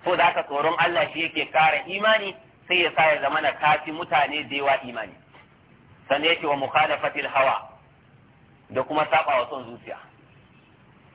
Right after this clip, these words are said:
Duk wanda ka fi shi saba wa son zuciya, ka fi shi imani. Wanda ya fi ka bin son zuciyarsa, to, ka fi shi imani.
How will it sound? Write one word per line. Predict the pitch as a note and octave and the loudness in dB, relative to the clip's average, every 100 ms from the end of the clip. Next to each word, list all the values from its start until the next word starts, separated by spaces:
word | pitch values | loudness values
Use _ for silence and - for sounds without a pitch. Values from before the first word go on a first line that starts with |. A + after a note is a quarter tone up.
| - - - - - | -20 -20 -20 -20 -14
Duk | A2+ C3+ B3+ C4 | -6 0 2 2
wanda | C4+ B3+ A3+ - | 2 2 0 0
ka | G3 | -4
fi | - G#3+ | -4 -8
shi | F3+ D#3 | -8 -2
saba | G3 G3 - E3 | 2 2 2 0
wa | C#3+ | 0
son | D3 E3 | -4 -8
zuciya, | C#3+ D3+ C#3+ C3+ | -8 -6 -2 0
ka | C#3 C3+ | 0 -4
fi | C3+ | -12
shi | A#2+ G#2+ | -14 -16
imani. | A2 G#2+ G#2+ - _ _ _ - _ - _ _ _ - - - | -14 -14 -18 -20 _ _ _ -20 _ -20 _ _ _ -20 -20 -4
Wanda | F#3+ B3+ C4 A#3 | 0 0 0 -2
ya | G#3+ | -2
fi | B3 | -6
ka | - G#3 | 0 0
bin | E3 A#3 G#3 | 0 -6 -2
son | G#3+ F#3+ | -2 -2
zuciyarsa, | F3+ G3 E3+ E3+ E3 D3+ - - - _ _ _ - _ - _ _ _ _ _ _ - _ - - - - | -8 -6 -2 -2 2 0 0 -12 -20 _ _ _ -20 _ -20 _ _ _ _ _ _ -20 _ -20 -20 -18 -8
to, | C#3 | 0
ka | E3+ D#3+ | 2 0
fi | E3+ | -6
shi | C3 B2+ | -12 -10
imani. | A#2 G2+ | -10 -10